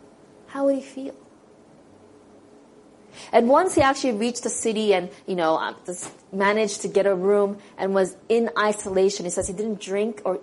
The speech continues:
eat for three days. Can you imagine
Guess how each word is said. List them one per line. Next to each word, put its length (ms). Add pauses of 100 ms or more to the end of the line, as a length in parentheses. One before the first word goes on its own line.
eat 260
for 160
three 300
days. 380 (460)
Can 160
you 140
imagine 640